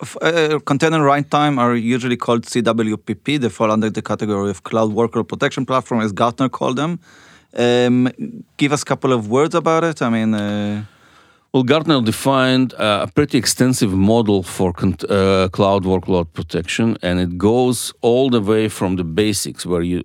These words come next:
Speaker 2: actually, what, what, what is called the shift left. You
Speaker 1: Mm-hmm.
Speaker 2: start from the beginning, you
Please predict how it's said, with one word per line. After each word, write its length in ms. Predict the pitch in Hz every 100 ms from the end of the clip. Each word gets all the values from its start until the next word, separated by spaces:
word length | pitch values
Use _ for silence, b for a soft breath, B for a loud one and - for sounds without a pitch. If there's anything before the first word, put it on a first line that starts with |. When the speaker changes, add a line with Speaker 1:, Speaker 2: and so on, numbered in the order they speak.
| -
Speaker 2:
actually, 360 | 95 - 90
what, 200 | 90 95
what, 120 | 95 87
what 180 | 113 101
is 120 | 101
called 240 | - 104 92
the 40 |
shift 360 | 87 95 - 107
left. 340 | 90 - - b b
You 80 | 110
Speaker 1:
Mm-hmm. 120 | 107
Speaker 2:
start 280 | 117 120 120
from 160 | 127 104
the 80 |
beginning, 540 | 90 90 98 107 101 92
you 200 | 85